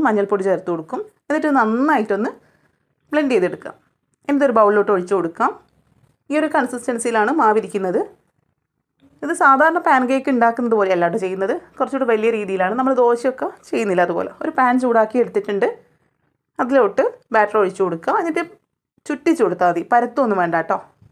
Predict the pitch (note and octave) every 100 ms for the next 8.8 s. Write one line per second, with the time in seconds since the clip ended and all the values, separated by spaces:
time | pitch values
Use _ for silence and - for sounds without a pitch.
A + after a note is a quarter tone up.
0 | _ _ _ _ _ _ _ _ _ _
1 | _ _ _ _ _ _ D4+ D4+ C4 B3+
2 | C4+ A#3+ A3+ G#3+ G#3 A#3+ A#3 G#3+ G#3+ G3+
3 | G3 F#3+ G3 A3 G3 F3+ A3 F#3+ F3 C4
4 | C#4 G#4 A#4+ - _ _ _ D#4+ D#4 E4
5 | E4+ D#4 C4+ C4 A#3+ A#3+ A#3+ B3+ G4 C#4
6 | A3 F#3+ F3 F#3+ F#3 - - _ _ B3+
7 | B3 A3+ G3+ E3+ - - A#3+ A#3+ C4+ A#3
8 | D4 C#4+ G#3+ G#3+ G#3 - G#3 B3